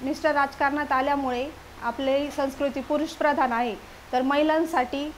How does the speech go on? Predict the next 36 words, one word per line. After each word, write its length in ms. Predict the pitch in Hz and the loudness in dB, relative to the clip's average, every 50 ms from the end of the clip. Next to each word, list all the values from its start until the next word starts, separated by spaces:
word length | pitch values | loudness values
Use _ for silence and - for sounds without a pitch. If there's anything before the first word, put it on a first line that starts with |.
| - | -4
खूप 180 | - 320 311 - | -4 -4 -2 2
काही 180 | 330 311 320 | 2 4 4
करण्याची 500 | 311 320 269 269 269 269 269 269 262 - | 4 4 2 2 2 0 -4 -4 -4 -4
मला 380 | 254 254 254 254 254 262 262 262 254 - - - - | -2 0 0 2 2 2 2 0 -2 -6 -12 -6 -2
आवड 280 | 226 240 247 269 277 | 0 2 2 2 2
आहे. 520 | 269 254 294 277 208 254 587 - - - - - - - - - | 2 2 2 0 -2 -4 -4 -6 -12 -16 -18 -18 -16 -16 -8 0
त्या 280 | - 269 269 285 285 285 | 4 6 6 6 6 4
माध्यमातून 720 | 285 285 269 277 269 262 349 277 285 277 - - 277 269 | 2 2 0 0 0 0 0 2 0 0 -2 -4 -2 -2
आम्ही 200 | 262 277 285 285 | 0 0 0 2
गावात 240 | 269 262 254 262 262 247 | 2 2 2 2 2 2
बचत 240 | 247 254 254 285 269 254 | 0 0 0 0 -2 0
गट 120 | 262 277 269 | 0 -2 -2
स्थापन 420 | - - 330 226 220 - 247 247 | -2 -4 -4 -4 -2 -2 -2 -2
केलेले 380 | 240 262 247 240 240 240 233 226 | 0 0 2 2 2 0 0 -2
आहेत. 280 | 220 226 254 214 240 262 - - - - - - - - - - - - - - - - - 233 | -2 -2 -2 -2 -4 -4 -6 -12 -18 -20 -20 -20 -20 -20 -20 -20 -20 -20 -20 -20 -18 -12 -6 -2
महाराष्ट्र 520 | 247 262 262 262 285 285 285 285 - 294 | 2 4 4 6 6 4 4 2 0 2
राज्य 300 | 277 262 247 233 254 262 | 4 4 2 2 2 0
जीवनोन्नती 760 | 240 233 262 262 269 269 262 269 262 262 - - 262 269 269 262 - - - | 0 2 0 0 2 2 0 0 -2 -4 -4 -4 -2 -2 -2 -4 -6 -6 -4
अभियान 420 | 214 233 226 277 254 247 240 269 294 - - - - - - | -4 -2 2 2 2 2 2 0 -2 -6 -12 -18 -16 -6 0
व 80 | 240 | 2
उमेद 400 | 247 269 269 269 277 302 311 294 | 2 2 2 2 2 2 2 4
अभिया-, 380 | 285 269 285 294 320 254 226 - | 4 2 4 4 2 2 2 2
अभियानांतर्गत 880 | 233 247 247 269 269 254 254 247 233 233 240 226 240 233 226 254 254 - | 0 0 2 2 2 2 2 0 -2 -4 -4 -4 -4 -2 -2 -2 -2 0
आमच्या 280 | - 254 269 254 285 277 | 0 0 0 2 0 2
गावात 200 | 269 269 269 254 | 4 4 2 2
बचत 360 | 240 240 240 233 277 269 247 247 | 2 0 0 0 -2 -2 0 -2
गट 120 | 277 269 269 - | -2 -2 0 0
चालू 220 | 247 247 254 254 | 0 2 2 0
झालेले 340 | 269 277 262 226 220 214 220 | -2 -2 -4 -4 -2 -2 -2
आहेत. 280 | 226 226 233 226 254 - - - - - - - - | -2 -2 -2 -4 -4 -6 -8 -16 -18 -18 -14 -6 0
याच 240 | 247 277 302 294 277 | 4 4 4 4 4
बचत 300 | 277 285 285 294 269 254 269 | 0 0 2 0 0 0 0
गटांचा 460 | 277 269 - 285 285 302 294 277 254 | 0 0 2 0 0 0 2 2 2
आम्ही 420 | 262 254 - - 254 277 285 285 | 2 2 0 -2 -2 0 2 2
एक 60 | 285 | 2
ग्रामसंघ 540 | 262 240 269 262 262 277 - - 277 285 277 | 2 4 4 4 4 4 0 -2 -2 0 0